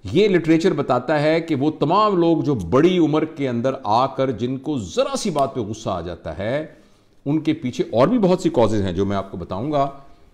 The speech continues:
मगर प्राइमरी कॉज है relationship with mother।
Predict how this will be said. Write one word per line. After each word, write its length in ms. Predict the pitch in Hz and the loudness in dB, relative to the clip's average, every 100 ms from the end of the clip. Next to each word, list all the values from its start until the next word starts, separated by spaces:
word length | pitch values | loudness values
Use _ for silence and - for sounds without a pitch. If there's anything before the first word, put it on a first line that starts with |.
| - | -8
मगर 240 | 120 165 | -4 -2
प्राइमरी 840 | 190 - - 196 202 311 311 294 262 | -2 -6 -2 0 2 2 2 2 2
कॉज 480 | - 160 156 165 143 | 2 4 6 4 2
है 240 | 143 156 | 2 2
relationship 920 | 135 127 123 147 165 196 185 175 160 | 2 2 4 4 4 2 -2 0 0
with 140 | 147 127 | 0 -2
mother। 280 | 107 90 | -2 -2